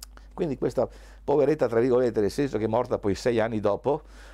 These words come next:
quindi <laughs> non ha potuto neanche esercitare, ha avuto una concorrente, la seconda concorrente, cinquantaquattro anni dopo, con un nome altrettanto sontuoso,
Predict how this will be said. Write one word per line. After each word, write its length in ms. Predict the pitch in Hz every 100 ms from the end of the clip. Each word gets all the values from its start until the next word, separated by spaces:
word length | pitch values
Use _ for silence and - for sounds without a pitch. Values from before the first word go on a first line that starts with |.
| - - - - - - -
quindi 380 | 120 107 95 -
<laughs> 680 | 92 - - - - - -
non 180 | 110
ha 60 | 120
potuto 320 | 117 117 113
neanche 300 | 113 120 120
esercitare, 680 | 98 101 139 135 92 98 - - - - - - - - - - - - -
ha 100 | -
avuto 480 | 208 160 131 147 -
una 200 | 170 143
concorrente, 680 | 180 175 175 143 120 110 127
la 120 | 117
seconda 480 | - 110 185 160 131
concorrente, 720 | 120 123 107 104 117 - 175 - -
cinquantaquattro 1300 | - 160 135 - 160 180 - 160 123 123 - 123 -
anni 340 | 113 120 120 92
dopo, 480 | 92 82 85 82 - - - - - - -
con 160 | 151
un 60 | 156
nome 240 | 196 175
altrettanto 520 | 147 131 - 156 156
sontuoso, 680 | 139 120 113 110 90 107 170